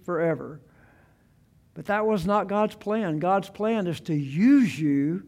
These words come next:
to share the hope that is in Christ Jesus.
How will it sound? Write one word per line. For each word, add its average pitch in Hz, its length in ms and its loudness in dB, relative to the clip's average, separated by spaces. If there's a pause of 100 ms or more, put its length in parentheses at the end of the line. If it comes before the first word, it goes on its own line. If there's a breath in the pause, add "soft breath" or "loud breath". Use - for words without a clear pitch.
(1400 soft breath)
to 135 100 -12
share 180 320 -2
the 170 100 0
hope 175 460 0 (480)
that 151 120 -6
is 139 140 -8
in 156 160 -2
Christ 143 380 -6
Jesus. - 600 -10